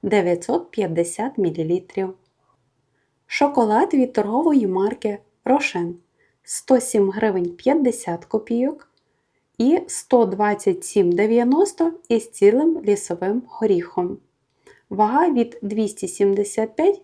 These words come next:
до двісті дев'яносто п'ять грамів. Напій кавовий Якобс Капучино п'ятсот грамів, сто сімдесят три гривні та сорок копійок.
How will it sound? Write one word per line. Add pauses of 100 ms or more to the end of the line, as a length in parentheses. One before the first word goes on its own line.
до
двісті
дев'яносто
п'ять (100)
грамів. (1080)
Напій
кавовий
Якобс
Капучино (300)
п'ятсот
грамів,
сто
сімдесят
три
гривні
та
сорок
копійок.